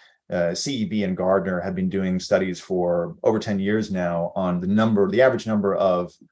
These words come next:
of people who are a part of a, of a buying committee in a corporation. And the number, I, I can't remember the exact numbers, but they started doing this back in two thousand and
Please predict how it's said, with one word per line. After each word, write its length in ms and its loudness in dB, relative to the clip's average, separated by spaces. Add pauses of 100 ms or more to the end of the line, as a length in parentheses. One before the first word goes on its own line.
(300)
of 220 0
people 300 -6
who 140 -2
are 200 4
a 80 -4
part 260 2
of 140 -2
a, 260 2
of 80 -10
a 80 -6
buying 320 0
committee 320 -4
in 100 -6
a 60 -8
corporation. 640 -4 (400)
And 100 -2
the 60 4
number, 300 8
I, 200 2 (160)
I 100 -2
can't 180 0
remember 160 0
the 80 0
exact 320 2
numbers, 320 2
but 160 0
they 80 0
started 280 2
doing 160 0
this 340 -2
back 420 0
in 420 -4
two 140 -10
thousand 380 -2
and 360 -6